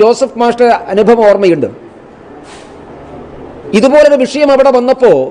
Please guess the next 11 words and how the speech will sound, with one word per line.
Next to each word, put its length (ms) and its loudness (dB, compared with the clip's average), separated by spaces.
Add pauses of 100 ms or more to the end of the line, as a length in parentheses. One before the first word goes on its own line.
(960)
ആ 40 2 (120)
അധ്യാപകനെ 540 0 (100)
സംരക്ഷിക്കാനായിരുന്നു 880 0
അന്ന് 200 -4
സർക്കാർ 320 -2 (260)
തയ്യാറാകേണ്ടത്. 560 2 (1300)
പക്ഷേ 180 2 (140)
ജോസഫ് 380 2
മാഷെ 260 2 (240)
ന്യായീകരിക്കാനോ 760 0 (180)
അദ്ദേഹത്തെ 360 0